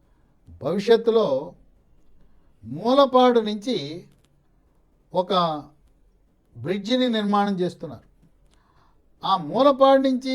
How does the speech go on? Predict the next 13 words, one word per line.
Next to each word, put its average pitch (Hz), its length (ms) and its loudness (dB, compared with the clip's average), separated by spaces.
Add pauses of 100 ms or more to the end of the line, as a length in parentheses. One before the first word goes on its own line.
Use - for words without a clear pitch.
నిర్మాణం 247 540 0
చేసే 226 240 -2
బ్రిడ్జి 175 460 -4 (1600)
అక్కడ 175 260 -4 (1500)
రాయపూడి 233 580 2
దగ్గరికి 226 300 0
వెళ్తుంది. 180 340 -10 (800)
ఈ 214 140 0
రాయపూడి, 262 600 0 (720)
ఈ 208 120 -8 (160)
మూలపాడు 240 600 0
బ్రిడ్జి 190 280 -2
వల్ల 185 220 0